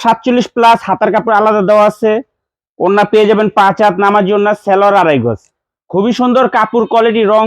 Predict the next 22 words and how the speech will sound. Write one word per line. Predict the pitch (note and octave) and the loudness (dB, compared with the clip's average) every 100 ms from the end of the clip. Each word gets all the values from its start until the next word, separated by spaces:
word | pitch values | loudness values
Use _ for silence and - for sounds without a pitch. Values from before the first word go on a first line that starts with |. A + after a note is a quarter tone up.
| G3 | -2
কস | A3+ A3+ | -2 -2
হান্ড্রেড | G3+ A3+ A#3+ | -4 -4 -4
পার্সেন্ট | A3+ A3 F#3+ | -4 -2 -2
গ্যারান্টি। | D#3 D#3 D3+ B3+ - _ _ _ | 0 -2 -2 -6 -8 _ _ _
প্রত্যেকটা | C#4 D4 D#4 - B3+ | -6 -2 -2 0 0
ডিজাইনই | G#3+ A#3 A#3 G3 | 0 0 0 0
দেখার | F#3+ F#3+ | 0 0
মতো। | F3+ D3 | -2 -2
দেখেন | D3+ D#3+ F3+ | -2 -2 -2
এগুলো | A3 A#3 A3+ | 0 0 2
অরিজিনাল | A3+ A#3+ B3+ B3 | 2 0 0 0
সানটেক্স | G#3 A3 G3+ C4 B3 - _ _ _ _ | -2 -4 0 0 -2 -10 _ _ _ _
সুতি | - B3 C4+ A#3 | -6 -2 0 0
থ্রি | A3+ F#3 | 0 0
পিস, | F3 - D3 | -2 -2 -4
মাত্র | F#3+ A#3 B3+ C4+ E4 - _ _ - | -2 -2 0 2 2 -2 _ _ -4
পাঁচশো | G3+ - A#3+ A#3+ | -4 -2 -2 -2
নব্বই | A#3+ G#3 A#3+ | -2 -2 -2
টাকা | A#3+ G#3 | 0 0
হোলসেল | F#3+ G3 A#3 G3+ | 0 -2 -4 -2
প্রাইস। | A#3+ D#3+ - _ _ _ _ _ - | 0 0 -4 _ _ _ _ _ -6
অরিজিনাল | F3+ A3+ G3+ B3+ C4 | 0 2 2 2 0